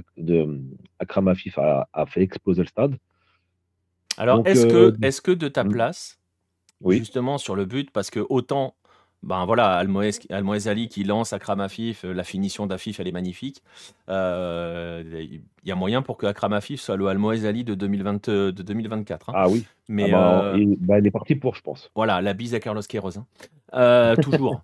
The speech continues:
Speaker 2: Ne-, n-, n'hésitez
Speaker 1: Toujours.
Speaker 2: pas, n'hésitez pas d'ailleurs à chaque fois que vous voyez Akram Afif, euh, à quel point ce joueur est magnifique et, euh, à chaque fois que vous le voyez, euh, briller,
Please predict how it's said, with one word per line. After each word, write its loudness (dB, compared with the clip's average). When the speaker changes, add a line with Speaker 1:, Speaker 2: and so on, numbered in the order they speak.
Speaker 2:
Ne-, -6
n-, -4
n'hésitez 2
Speaker 1:
Toujours. 6
Speaker 2:
pas, 6
n'hésitez 0
pas 4
d'ailleurs 4
à 2
chaque -4
fois 4
que -2
vous -6
voyez 2
Akram 0
Afif, -6
euh, 0
à 0
quel -4
point -2
ce -8
joueur 0
est -4
magnifique -6
et, 0
euh, 2
à -2
chaque -10
fois -2
que -2
vous -4
le -2
voyez, 0
euh, 4
briller, -2